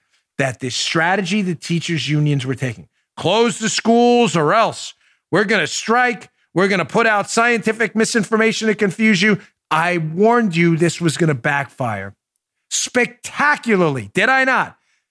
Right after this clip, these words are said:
Joe is very familiar with this area. Washington Examiner piece this weekend. Montgomery County, Maryland, Maryland,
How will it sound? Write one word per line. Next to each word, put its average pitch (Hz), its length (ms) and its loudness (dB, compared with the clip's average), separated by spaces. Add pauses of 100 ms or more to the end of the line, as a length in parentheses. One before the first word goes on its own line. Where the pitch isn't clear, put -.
(1700)
Joe 143 240 0
is 131 100 -4
very 147 200 -2
familiar 143 420 0
with 143 120 -2
this 156 160 -4
area. 285 360 2
Washington 196 380 0
Examiner 147 460 0
piece 120 400 -8 (120)
this - 220 -14
weekend. 92 400 -20 (560)
Montgomery 240 600 0
County, 196 520 0
Maryland, 160 640 -2 (600)
Maryland, 127 540 -4